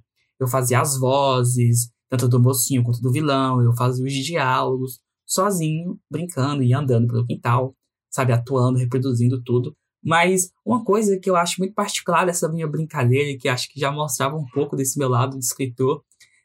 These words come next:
é que, por muitas vezes, eu criava histórias longas que não terminavam naquele mesmo dia. Então, se por acaso eu parasse de brincar no meio de uma cena, no dia seguinte eu ia voltar pra aquela mesma cena e continuar aquela história,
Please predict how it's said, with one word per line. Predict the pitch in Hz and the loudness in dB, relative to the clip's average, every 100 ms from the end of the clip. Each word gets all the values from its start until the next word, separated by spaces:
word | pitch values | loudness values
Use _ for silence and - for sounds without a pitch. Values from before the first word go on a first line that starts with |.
| - | -6
é | - | -6
que, | - 185 180 - - | -6 -4 -2 -4 -8
por | 185 175 | -8 -2
muitas | 208 226 190 | 0 0 -2
vezes, | 165 190 190 151 - - _ _ _ - | 0 0 0 -2 -8 -10 _ _ _ -6
eu | 180 | -4
criava | 196 180 | 0 0
histórias | 180 180 180 196 160 | 0 0 0 0 0
longas | 160 185 220 180 123 120 - | 0 0 2 2 2 2 -2
que | - | -6
não | 160 214 | -4 -2
terminavam | 214 208 175 202 214 | 0 0 2 2 2
naquele | 175 - 156 | 0 -2 -4
mesmo | 139 127 123 | -2 0 2
dia. | 120 113 110 113 _ _ _ - | 2 2 -2 -8 _ _ _ -10
Então, | - 190 - _ | -2 -2 -4 _
se | - 185 | -8 -2
por | 202 | -2
acaso | 190 - 160 226 226 208 | -2 0 2 4 2 0
eu | |
parasse | 202 185 175 170 | 0 0 0 -2
de | 170 | -2
brincar | 170 156 147 175 175 | -4 -2 0 2 2
no | 165 | -2
meio | 170 | -2
de | 180 | -2
uma | 190 180 | -2 -2
cena, | - - 165 208 151 127 - _ - | -2 0 0 0 0 -4 -10 _ -8
no | 160 | -2
dia | 208 | 0
seguinte | 214 190 196 214 214 | 0 0 0 0 0
eu | 208 | 0
ia | 202 | 0
voltar | 185 190 196 | -2 -2 -4
pra | 190 | -2
aquela | 208 190 | 0 0
mesma | 190 220 | 0 0
cena | 214 190 202 | -2 -2 -2
e | |
continuar | 208 208 214 208 196 | -2 -4 -2 -2 -2
aquela | 214 160 | -4 -4
história, | 160 - 143 147 135 | -4 -2 -2 -2 -4